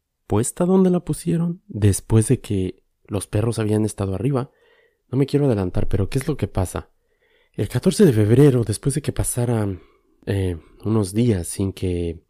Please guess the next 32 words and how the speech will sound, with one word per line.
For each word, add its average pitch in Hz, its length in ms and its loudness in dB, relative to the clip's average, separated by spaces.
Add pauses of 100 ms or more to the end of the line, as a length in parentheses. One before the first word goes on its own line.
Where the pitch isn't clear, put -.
(180)
sin - 200 -16
que 101 100 -6
tuviera 98 720 -2 (300)
ninguna 104 360 -2
noticia 101 460 -2
la 90 120 -6
policía 98 420 -2
de 90 200 -4
ella, 92 380 -2 (800)
la, 92 460 -6 (300)
la 95 180 -4
policía 98 320 0
de 135 60 0
Los 101 200 -8
Ángeles 98 400 -4
libera 101 640 -4
el, 90 680 -6 (160)
el 92 120 -4
video 95 520 -2 (100)
del 87 220 -4
ascensor, 95 580 -4 (140)
este 107 240 -4
famoso 101 480 -4
video 95 600 -2 (480)
que 95 140 -4
es 95 100 -4
captado 98 380 -4
por 92 140 -6
la 87 100 -6
cámara 90 300 -4
de 82 80 -6
vigilancia. 95 600 -8